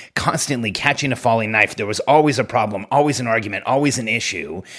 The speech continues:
that when we finally separated and stopped living together, um, the noise level went down so fast and so precipitously that it was like there was something missing.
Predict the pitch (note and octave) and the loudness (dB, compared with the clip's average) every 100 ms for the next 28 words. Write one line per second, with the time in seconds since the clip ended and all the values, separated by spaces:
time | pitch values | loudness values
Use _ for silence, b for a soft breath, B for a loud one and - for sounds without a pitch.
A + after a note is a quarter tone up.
0 | B B B G#2 A#2+ A#2+ A#2+ A#2+ A#2 B2 | B B B 0 0 0 0 0 0 -2
1 | A#2+ A#2 B2+ D3 C#3+ A2+ C3+ A#2+ G#2+ F#2+ | 0 -2 0 0 0 2 2 2 0 -2
2 | F#2+ F#2 F#2 - A2+ A2 G2+ C3 B2+ F#2 | -2 -4 -4 0 0 0 0 0 0 -2
3 | D#2+ D2 D#2+ G2+ A#2+ _ _ _ G2 G2+ | -6 -8 -6 -8 -8 _ _ _ -2 -2
4 | F2 D#2+ D2 D#2 _ _ b b b b | -2 -8 -14 -18 _ _ b b b b
5 | b _ _ - A#2+ C3 B2 C#3 D3+ A#2+ | b _ _ -2 2 4 4 6 4 2
6 | G#2 G#2 A2 A2 G#2+ G#2 G#2 - C#3 C#3 | -2 -2 -4 -4 -4 -4 -6 2 2 4
7 | C3 G2 - - A2+ A2 - A#2+ C#3 C#3 | 0 0 -6 -8 -8 -2 -2 0 -2 -2
8 | B2 G#2 F#2+ - E2+ E2 B B B B | -2 -2 -6 -4 -6 -8 B B B B
9 | B _ _ F#2 A#2 A2 G#2+ A2 G2+ G#2 | B _ _ 0 2 2 0 -4 2 2
10 | G2+ - - _ _ _ _ _ _ _ | 2 -2 -14 _ _ _ _ _ _ _
11 | - G2 - A2 G2+ F2 D#2+ A#2 G2+ C2 | -4 -2 -2 -2 -2 -8 -4 -2 -4 -8
12 | - | -16